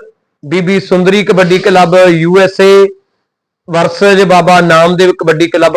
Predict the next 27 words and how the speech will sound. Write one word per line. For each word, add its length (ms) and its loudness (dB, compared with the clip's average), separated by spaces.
ਕਮਾਨ, 520 0
ਦੋ 600 2
ਇੰਟਰਨੈਸ਼ਨਲ 880 0
ਟੀਮਾਂ 280 0
ਦੇ 100 -2
ਦਰਮਿਆਨ 560 -2
ਜਿਹੜਾ 240 -2
ਬਹੁਤ 380 0
ਵੱਡਾ 300 0
ਕਬੱਡੀ 360 -4
ਮੁਕਾਬਲਾ 520 0
ਵੀ 100 0
ਦੇਖਣ 380 -4
ਨੂੰ 120 -2
ਮਿਲੇਗਾ। 480 0
ਇਹ 320 -2
ਪਿੰਡ 280 -4
ਪੁਰਾਣਾ 400 0
ਸਾਲਾਂ 300 -2
ਦੇ 100 0
ਵਿੱਚ 120 -8
ਜਿਹੜਾ 260 0
ਕਬੱਡੀ 400 -2
ਦਾ 220 2
ਸ਼ੋਅ 300 -2
ਮੈਚ 280 0
ਹੋਵੇਗਾ, 540 2